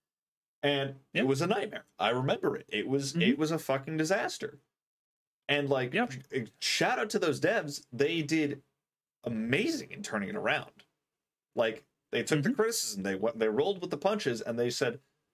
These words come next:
Speaker 1: "We're gonna, we're gonna make it better for you because that's what you guys deserve since you bought our game." And they did. They turned
Speaker 2: Yep.
Speaker 1: around, and it became one of the biggest space games, uh, out there for a while.
Speaker 2: Yeah.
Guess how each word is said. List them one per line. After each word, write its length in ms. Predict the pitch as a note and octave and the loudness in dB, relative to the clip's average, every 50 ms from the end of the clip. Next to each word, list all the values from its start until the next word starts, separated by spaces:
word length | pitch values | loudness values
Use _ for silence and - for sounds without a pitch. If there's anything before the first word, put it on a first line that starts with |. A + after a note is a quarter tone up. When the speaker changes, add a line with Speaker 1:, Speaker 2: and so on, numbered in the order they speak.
| _ _ _ - A2 | _ _ _ -4 0
Speaker 1:
"We're 180 | A2+ B2 D3 | 0 2 2
gonna, 160 | E3 D3+ C#3 C3 B2+ | 2 0 0 -2 -2
we're 180 | A#2 A2+ A#2+ | 0 0 2
gonna 160 | C3 C#3+ C#3+ | 2 2 2
make 180 | C#3 C#3+ C#3 C#3 | 2 0 2 0
it 120 | D3 C#3+ | 0 2
better 200 | - C3 A2+ G#2 | 2 2 2 0
for 140 | G#2 - - | -2 -2 -4
you 140 | G2+ - G2 | -2 -2 -2
because 240 | G2 G2+ - G#2+ F#2+ | -2 -2 -2 0 2
that's 220 | G2+ G2+ G2 - G#2+ | 2 2 0 0 -4
what 80 | G2 | -8
you 100 | G2 G#2 | -6 -2
guys 200 | G2+ G#2 G2+ G2+ - | 0 0 0 0 -2
deserve 360 | G#2+ G2+ G2+ G#2+ G2 - A2 | -4 -2 0 0 0 0 -4
since 200 | - G2+ G2+ - | -6 -8 -8 -6
you 80 | G2+ F#2 | -6 -4
bought 180 | - E2+ - | -4 -4 -4
our 100 | - - | -4 -6
game." 260 | G2 A#2 B2 A2 - - _ _ _ _ _ _ _ _ _ - | -6 -6 -6 -6 -8 -10 _ _ _ _ _ _ _ _ _ -2
And 160 | G#2 A2 A2 | -2 0 2
they 80 | B2 B2+ | 2 2
did. 200 | A#2+ E3 F3+ D3+ A#2+ | 2 2 2 2 0
They 100 | G#2+ G2+ | 0 -2
turned 300 | G#2 - D3 C#3+ C#3 C3+ | 0 0 0 0 0 0
Speaker 2:
Yep. 80 | C3 | 0
Speaker 1:
around, 260 | D3 D#3 D#3 C3+ G#2 - | 2 2 2 0 0 0
and 140 | - G#2+ G#2+ | 0 0 0
it 180 | A2 G#2+ - - | -2 -2 -4 -8
became 420 | - A#2 G#2 - B2+ A#2+ A#2 G#2+ | -8 -8 -6 -4 -2 0 0 2
one 160 | G2+ G#2+ A#2 A#2 | 2 2 0 0
of 120 | G#2+ G2 | -2 -4
the 180 | A2+ A2+ G2+ G2+ - _ _ _ _ - | -4 -6 -6 -8 -10 _ _ _ _ -2
biggest 360 | - B2+ B2+ D3 D3 C#3+ - | 0 0 2 2 2 0 0
space 300 | - - D3 D#3 D3 - | 0 0 2 0 0 -2
games, 480 | - - F#2 - F#2 F#2+ - - - - _ _ _ _ - | -4 -6 -6 -6 -6 -8 -8 -10 -10 -12 _ _ _ _ -2
uh, 360 | G#2+ G2+ G2 G2 G2 F#2+ - - | 0 2 2 2 2 0 -2 0
out 220 | - A#2+ D3 C#3+ | 0 0 0 0
there 120 | - - A#2 | -4 -8 -8
for 180 | - - - | -8 -8 -8
a 80 | A1 - | -8 -8
while. 280 | - - - - - - _ _ _ _ _ _ _ _ _ _ _ _ _ _ _ _ _ _ _ _ _ _ _ _ _ _ _ - | -8 -8 -10 -14 -16 -18 _ _ _ _ _ _ _ _ _ _ _ _ _ _ _ _ _ _ _ _ _ _ _ _ _ _ _ -2
Speaker 2:
Yeah. 180 | C#3+ E3+ A3+ | -2 -2 -2